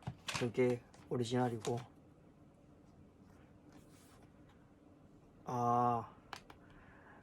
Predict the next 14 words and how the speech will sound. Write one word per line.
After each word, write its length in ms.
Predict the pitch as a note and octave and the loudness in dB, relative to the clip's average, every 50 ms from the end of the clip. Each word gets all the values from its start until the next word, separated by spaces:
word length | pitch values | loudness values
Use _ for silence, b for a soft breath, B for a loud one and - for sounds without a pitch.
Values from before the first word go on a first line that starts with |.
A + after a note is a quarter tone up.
| b b - - - - - | b b -20 -20 -20 -20 -4
플스 260 | - - A3+ G3+ G3+ | 6 6 6 6 6
쓰리 260 | - - A3+ G#3+ G3 | 10 10 12 12 12
때는 400 | - C#3+ C3 B2+ A#2+ A#2 A#2 - - - - - - - - | 10 10 8 8 6 4 2 -4 -8 -14 -20 -20 -20 -14 -4
최대 280 | - - D#3 F#3 F#3 | -2 6 10 10 10
네 200 | E3+ D3 B2+ B2 | 10 12 10 10
명, 180 | B2 C#3+ E3 F3+ - - | 12 12 10 8 8 8
네 160 | - B2+ C3 | 6 8 10
명까지 400 | C#3+ F3 G3+ G3+ G#3+ G3+ F3+ - | 10 10 10 12 12 10 12 10
들-, 180 | C#3+ A#2+ - - - | 6 0 0 -6 -2
네 160 | - C#3 B2+ C3 | 4 6 6 6
명까지 280 | D#3 F3+ G3 G#3 F#3 | 6 8 6 8 8
온라인 300 | D3 B2+ B2 B2 B2+ B2+ | 10 8 10 8 6 4
플레이가 300 | - - B2 A#2+ A#2 A#2 | 2 2 2 2 2 2
됐군요. 540 | G#2+ D#3+ - - A#2+ A#2 A#2+ C#3+ D3+ A#2+ | 0 -2 -4 -2 -2 2 4 4 4 4